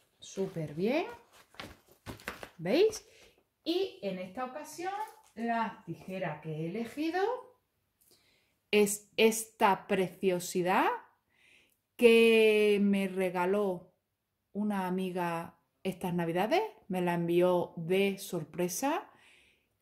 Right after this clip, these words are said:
Cortan súper, súper bien,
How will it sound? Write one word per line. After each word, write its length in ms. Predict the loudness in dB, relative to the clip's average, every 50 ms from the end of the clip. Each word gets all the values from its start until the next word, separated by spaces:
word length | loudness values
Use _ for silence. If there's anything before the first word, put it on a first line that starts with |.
| -4 2
Cortan 800 | 4 4 4 4 2 0 0 2 2 0 -2 -4 -6 -8 -12 _
súper, 720 | -18 -16 -14 -12 -6 -2 -2 0 2 4 4 4 2 2 -4
súper 420 | -10 -4 -4 -2 0 0 0 2 2
bien, 520 | 2 2 2 2 2 0 0 -4 -8 -16